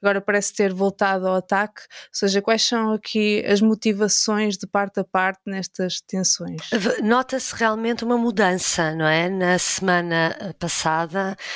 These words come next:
Speaker 2: eh, quando rebenta as buscas e sabe-se que está a decorrer a Operação Influencer, ehm, António Costa, eh, apresenta o seu pedido de demissão,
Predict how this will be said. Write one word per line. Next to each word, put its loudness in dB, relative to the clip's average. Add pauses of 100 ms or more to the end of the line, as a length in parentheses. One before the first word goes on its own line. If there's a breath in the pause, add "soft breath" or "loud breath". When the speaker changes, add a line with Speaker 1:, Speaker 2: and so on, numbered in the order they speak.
(240 loud breath)
Speaker 2:
eh, 0
quando -2
rebenta -2
as -2
buscas -2
e -6
sabe-se -4
que -8
está -2
a -6
decorrer -6
a 0
Operação -2
Influencer, -2 (580 loud breath)
ehm, 0 (100)
António -2
Costa, 0
eh, -2
apresenta -2
o -2
seu -2
pedido -4
de -8
demissão, -2